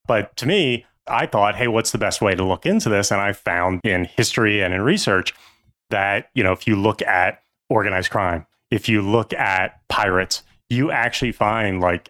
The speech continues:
similar, you know, examples of this, because what's really interesting is,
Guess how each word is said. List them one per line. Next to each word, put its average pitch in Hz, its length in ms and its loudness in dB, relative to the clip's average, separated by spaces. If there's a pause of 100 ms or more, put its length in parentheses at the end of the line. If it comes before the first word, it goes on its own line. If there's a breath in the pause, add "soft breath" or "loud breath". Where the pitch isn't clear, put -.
(140)
similar, 98 1040 0 (100)
you 120 140 0
know, 98 80 0
examples 101 800 0
of 165 220 2
this, 85 300 2
because 98 560 -2
what's 104 220 0
really 104 180 2
interesting 95 520 0
is, 95 200 2